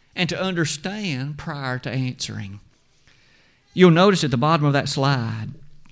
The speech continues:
maybe one example is highlighted before us in Job thirty-eight, verse two.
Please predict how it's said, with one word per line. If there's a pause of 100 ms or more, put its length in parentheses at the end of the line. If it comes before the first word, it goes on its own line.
(720)
maybe
one
example
is
highlighted
before
us
in
Job
thirty-eight,
verse
two.